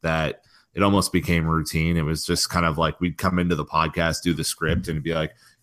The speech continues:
"Here's another negative thing to say about Eden Hazard," or,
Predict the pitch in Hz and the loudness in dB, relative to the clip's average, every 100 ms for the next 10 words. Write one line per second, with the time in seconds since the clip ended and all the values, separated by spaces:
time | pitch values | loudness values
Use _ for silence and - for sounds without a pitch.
0 | - 160 139 151 180 113 87 85 82 82 | 2 4 6 6 6 6 6 2 2 0
1 | - 85 80 80 85 82 78 80 80 78 | 0 0 0 0 0 0 0 0 -2 -2
2 | 80 80 78 78 78 85 82 | 0 -2 -2 -2 0 2 0